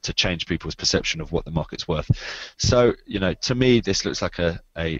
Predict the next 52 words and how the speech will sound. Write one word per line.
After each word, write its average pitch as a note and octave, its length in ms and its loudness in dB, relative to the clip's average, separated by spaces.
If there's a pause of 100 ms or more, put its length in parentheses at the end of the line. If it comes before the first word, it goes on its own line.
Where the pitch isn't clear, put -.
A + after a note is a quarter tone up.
(140)
even F2 240 -6
star E2 380 0 (120)
reversal. G2 600 0 (1080)
And, F2 500 -2 (240)
you F2 80 -4
know, F2 140 2
this F#2+ 200 -2
is F#2 120 -4
a F2 40 -4
strong G2+ 280 -2
candle. G2+ 480 2
The F#2+ 80 -8
fifty - 340 -4
fib G#2+ 260 -2
here G#2 260 4
looks - 240 0
like F#2+ 160 0
it's F#2 120 -4
holding F#2 260 0
up F2+ 100 -4
for - 100 -14
the F2+ 60 -14
time G2 220 0
being, F#2+ 340 0
as G2 200 -2
it - 80 -2
did G2 160 -6
previously, F2+ 540 0
one G2+ 220 0
four F#2+ 220 -2
three F#2+ 260 -2
nine F#2 300 2
six - 400 -2
eight. F2+ 320 -2 (300)
That's - 180 0
a G#2+ 60 0
key G#2+ 160 2
level F#2+ 200 2
to - 120 -12
be F#2 80 0
looking F#2 220 -2
out D#2 120 -2
for E2+ 160 -2
at D2 60 -6
the E2+ 60 -10
moment. G2 340 4 (340)
I A2 140 2
think G#2 200 -4
it's F#2 120 -4
gonna F#2+ 160 -4
go E2+ 140 2
lower. G#2 420 4